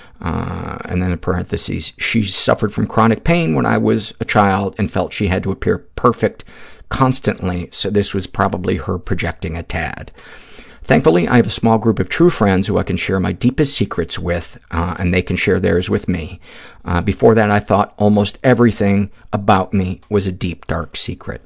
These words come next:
It is so good that you are sharing that with, uh, with your friends. And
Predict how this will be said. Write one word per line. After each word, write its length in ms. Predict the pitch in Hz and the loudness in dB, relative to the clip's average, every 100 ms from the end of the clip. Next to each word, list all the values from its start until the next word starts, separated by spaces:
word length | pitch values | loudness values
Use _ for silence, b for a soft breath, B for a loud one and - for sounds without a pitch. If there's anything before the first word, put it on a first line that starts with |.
| - - - - - - - - - - B B B B B - | -20 -20 -20 -20 -20 -20 -20 -20 -20 -20 B B B B B -4
It 60 | 104 | 0
is 120 | 92 | 0
so 200 | - 110 | 4 4
good 180 | 101 95 | 4 2
that 100 | 95 | 0
you 160 | 92 | 0
are 80 | 87 | 0
sharing 320 | 87 92 85 85 | 0 -2 -2 -2
that 200 | 82 90 | -4 -6
with, 260 | 82 - | -6 -4
uh, 220 | 85 82 78 - | -4 -4 -8 -8
with 160 | 82 - | -8 -6
your 80 | |
friends. 560 | - 85 85 82 80 - - | -8 -6 -4 -6 -8 -12 -12
And 460 | 87 87 82 82 | -6 -4 -4 -6